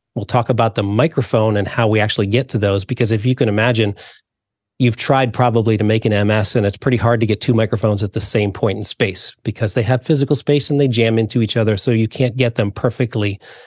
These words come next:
coincident. Getting four microphones at the same point in space is physically impossible. We can't jam all of these microphones together. So the actual microphone is captured in a different way and then is processed to get this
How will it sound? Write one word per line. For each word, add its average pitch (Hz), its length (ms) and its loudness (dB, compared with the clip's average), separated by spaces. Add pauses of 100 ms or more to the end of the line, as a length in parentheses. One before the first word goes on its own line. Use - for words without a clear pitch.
(220)
coincident. 113 500 0 (760)
Getting 127 240 2
four 180 340 0
microphones 107 540 0
at 104 100 0
the - 80 -4
same 107 240 0
point 101 240 0
in 113 60 -4
space 101 400 -2
is 110 240 -2
physically 110 480 -2
impossible. 107 500 -2
We 107 80 -6
can't 117 260 -4
jam 104 380 -2
all 104 220 -2
of 95 80 -6
these 101 200 -4
microphones 98 680 -4
together. 98 600 -4 (680)
So 117 580 0 (880)
the 113 140 2
actual 127 400 2
microphone 113 720 0
is 107 440 -2
captured 110 480 0
in 107 120 0
a 101 80 0
different 113 320 -2
way 123 240 2
and 107 160 2
then 101 80 0
is 95 120 -2
processed 113 680 -2
to - 60 -6
get 113 300 -2
this 110 340 -2